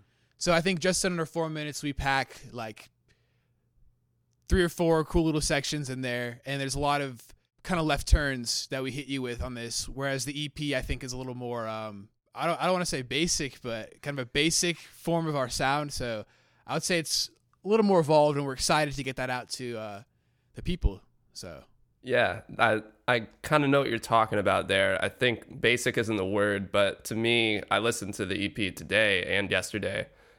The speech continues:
Speaker 2: and it probably also because the, the last two songs are, uh, seven minutes each, it feels more
Speaker 1: Right.
Speaker 2: expansive, and you can take your time with each part in each song, whereas Taro,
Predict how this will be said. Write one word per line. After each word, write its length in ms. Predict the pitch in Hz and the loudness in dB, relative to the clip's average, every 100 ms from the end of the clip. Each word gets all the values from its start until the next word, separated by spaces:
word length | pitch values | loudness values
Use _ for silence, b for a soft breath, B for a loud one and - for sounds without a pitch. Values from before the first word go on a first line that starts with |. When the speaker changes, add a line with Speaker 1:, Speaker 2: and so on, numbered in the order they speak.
| b | b
Speaker 2:
and 200 | - 113 | 0 2
it 180 | 110 101 _ _ _ _ _ _ _ | 2 -2 _ _ _ _ _ _ _
probably 400 | - 135 113 113 | 4 4 6 4
also 260 | 107 107 107 | 6 4 0
because 400 | 98 101 110 101 | -2 0 0 0
the, 200 | 107 90 - - _ _ | -6 -6 -14 -20 _ _
the 100 | 113 | -4
last 260 | 107 107 113 | 4 4 2
two 100 | 113 | -2
songs 360 | 110 101 101 98 | 2 2 2 -4
are, 180 | 92 - _ - | -6 -8 _ -6
uh, 340 | 104 95 87 - - | -2 0 -2 -6 -12
seven 380 | - 113 90 95 | 0 0 0 0
minutes 460 | 104 98 - - _ - | 2 0 -4 -14 _ -2
each, 420 | 117 101 - - b b b | 0 0 -6 -14 b b b
it 120 | 117 | 0
feels 240 | - 147 139 | 4 2 4
more 100 | 123 | 2
Speaker 1:
Right. 60 | 113 | 2
Speaker 2:
expansive, 580 | - - 117 113 120 104 | 0 2 2 4 0 0
and 120 | 95 | -2
you 80 | 98 | -2
can 120 | 98 | -4
take 240 | 95 101 | -2 -2
your 120 | 95 | -2
time 680 | - - 113 104 92 87 80 - | -6 0 2 4 2 -2 -8 -6
with 260 | 104 95 | -4 -2
each 420 | 104 98 - - _ _ - | -2 -2 -6 -12 _ _ -4
part 420 | - 107 87 - | 2 4 2 -2
in 100 | 92 | -4
each 180 | 92 - | -4 -6
song, 500 | - 104 95 95 92 | 0 0 0 -2 0
whereas 420 | 92 90 87 - | 0 2 -2 -8
Taro, 580 | - 113 107 92 90 | -2 2 2 2 -2